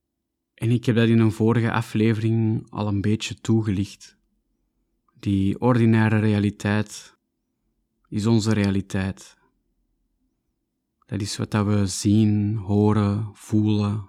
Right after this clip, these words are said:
raken, proeven, fysiek met onze zintuigen. Die niet-ordinaire realiteit kunnen we niet zo eenvoudig fysiek waarnemen of vastnemen.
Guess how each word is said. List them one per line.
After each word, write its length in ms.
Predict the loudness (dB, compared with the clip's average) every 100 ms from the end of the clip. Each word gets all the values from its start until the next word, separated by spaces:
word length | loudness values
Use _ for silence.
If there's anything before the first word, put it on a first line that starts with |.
| _
raken, 540 | -4 0 0 -2 -8
proeven, 580 | -6 -2 -2 -2 -6 -8 -14 _ _ _ _ _
fysiek 720 | -8 -6 2 2 2 -6 -14
met 200 | -6 0
onze 240 | 0 0 -2
zintuigen. 840 | 0 0 2 0 -2 -4 -8 -10 _ _ _ _ _ _ _ _ _ _ _ _ _ _ _ _ _ _ _ _ -4
Die 180 | 0 4
niet-ordinaire 840 | 4 4 2 2 4 4 4 2
realiteit 1040 | 2 2 0 0 0 0 -4 -10 -16 _ _ _ _ _ _ _ _
kunnen 240 | 0 2
we 60 | 4
niet 140 | 2
zo 160 | 0 2
eenvoudig 520 | 2 2 0 0 -2
fysiek 640 | -4 -8 -2 -2 -4 -10 -14
waarnemen 720 | -4 0 0 0 0 0 -2
of 120 | -4
vastnemen. 760 | -6 -8 -6 -4 -2 -4 -6